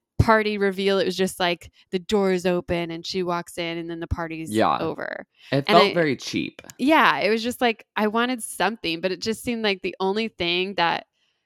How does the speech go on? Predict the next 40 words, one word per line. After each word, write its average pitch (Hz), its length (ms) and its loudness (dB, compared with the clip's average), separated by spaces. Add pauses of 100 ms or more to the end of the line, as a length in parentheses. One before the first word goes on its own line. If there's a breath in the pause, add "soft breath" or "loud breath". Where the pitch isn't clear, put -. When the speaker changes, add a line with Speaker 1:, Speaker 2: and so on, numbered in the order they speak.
(360)
Speaker 1:
the 190 140 0
director 185 440 0
felt 170 320 -4 (220)
to 214 120 -6
give 165 220 -2
us 262 200 2
were 208 100 0
these 185 220 -2
weird 180 460 0 (420)
moments 185 460 -2
where 196 100 0
it's 175 160 -4
like, 170 380 -2
"Look 190 180 -4
at 214 60 -2
how 190 120 0
gorgeous 175 460 -4
Gal 165 220 -2
Gadot 165 360 -2
is." 254 180 -2
Like, 202 160 0
it's - 160 -6
like 220 240 0
the 226 100 4
reveal 220 420 6
of 330 140 2
the 285 80 2
Queen 269 300 -2
of - 140 4
the 311 160 4
<laughs> - 40 -6
Nile. 208 400 6 (640 loud breath)
I 254 180 10
literally 285 440 4
laughed 254 260 4
out 233 140 4
loud 190 200 4
in 214 100 0
the 208 100 0
theater, 185 520 2